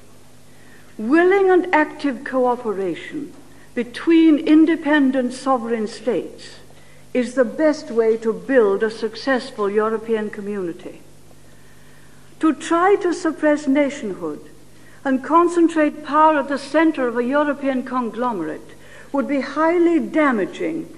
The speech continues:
and would jeopardize the objectives we seek to achieve. Europe will be stronger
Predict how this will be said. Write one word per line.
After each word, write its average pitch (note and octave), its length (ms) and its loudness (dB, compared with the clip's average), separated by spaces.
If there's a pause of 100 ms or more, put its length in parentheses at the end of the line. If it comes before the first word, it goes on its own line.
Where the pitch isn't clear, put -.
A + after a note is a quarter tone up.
(300)
and A#3+ 120 -2
would A#3+ 240 -2
jeopardize B3 800 0
the A#3+ 120 -4
objectives C4+ 720 -4
we B3 140 -4
seek B3 400 -6
to A#3 120 -6
achieve. A3+ 560 -8 (1200)
Europe F#4+ 440 2
will F#4 140 2
be D#4 160 2
stronger E3+ 680 -4